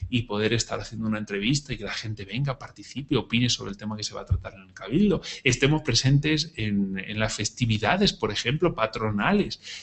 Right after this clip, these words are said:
Saquemos la radio, estemos ahí, hagamos la radio revista desde la calle. Y no es que mandemos un reportero a que nos comunique y nos diga cómo va la procesión, etcétera. No, no, no.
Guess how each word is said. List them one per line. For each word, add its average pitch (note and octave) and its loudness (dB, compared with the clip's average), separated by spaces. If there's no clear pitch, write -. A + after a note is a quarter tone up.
Saquemos B2 4
la A2 4
radio, D3 4
estemos B2 2
ahí, B2 4
hagamos E3 6
la E3 6
radio B2 0
revista C#3+ 2
desde G#2+ -6
la G2 -12
calle. A#2+ 0
Y B2+ 4
no E3+ 4
es - 2
que D3+ 2
mandemos D#3 6
un E3 10
reportero C#3+ 4
a C3 -14
que A2+ -4
nos G#2+ -2
comunique A2 0
y A#2 2
nos G#2+ 2
diga A#2 2
cómo A2+ 0
va A2+ 4
la A2+ 0
procesión, A#2+ 0
etcétera. G#2+ -6
No, C#3+ 2
no, F#3+ 6
no. G#3 8